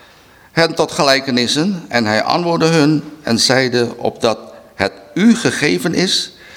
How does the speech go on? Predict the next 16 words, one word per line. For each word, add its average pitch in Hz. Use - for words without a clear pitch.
de 117
geheimenissen 139
van 120
het 98
koninkrijk 139
der 143
hemelen 127
te 117
kennen... 104
Maar 101
hun 202
is -
dat 220
niet 139
gegeven." -
Daarom 170